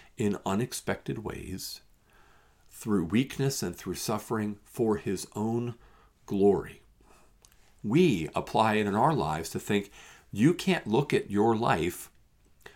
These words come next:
from a merely human perspective and think, "Well, I need to do this, this, and this, 'cause that makes sense, and this makes sense, and the world works this way, and the world doesn't work in that way." If you do that, you're gonna end up being selfish and manipulative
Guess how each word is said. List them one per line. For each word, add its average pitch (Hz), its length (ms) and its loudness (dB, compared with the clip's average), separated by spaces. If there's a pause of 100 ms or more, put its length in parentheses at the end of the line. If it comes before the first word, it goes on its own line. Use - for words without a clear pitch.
(160)
from 107 240 2
a 104 100 4
merely 110 440 2
human 101 260 0
perspective 98 600 -4
and 82 120 -6
think, 85 320 -4
"Well, 80 120 0
I 98 160 2
need 87 180 -2
to 78 80 -2
do 78 140 -4
this, 120 260 0
this, 92 240 -4
and 92 140 -4
this, 151 160 2
'cause 78 180 -14
that 87 180 -6
makes 87 240 -6
sense, 104 240 -4
and 85 140 -4
this 120 160 -2
makes 120 220 -2
sense, 110 240 -4
and 80 100 -6
the 78 60 -4
world 98 280 4
works 90 240 0
this 131 240 -2
way, 117 220 2 (300)
and 85 100 -2
the 80 60 0
world 98 220 6
doesn't 90 260 -4
work 80 180 -4
in 85 120 -6
that 120 220 4
way." 120 280 4 (420)
If 120 160 4
you 123 80 2
do 165 220 4
that, 117 240 2
you're 107 100 -2
gonna 107 200 0
end 104 100 -4
up 101 100 -2
being 78 180 -2
selfish 156 760 0 (260)
and 82 140 -6
manipulative 131 920 0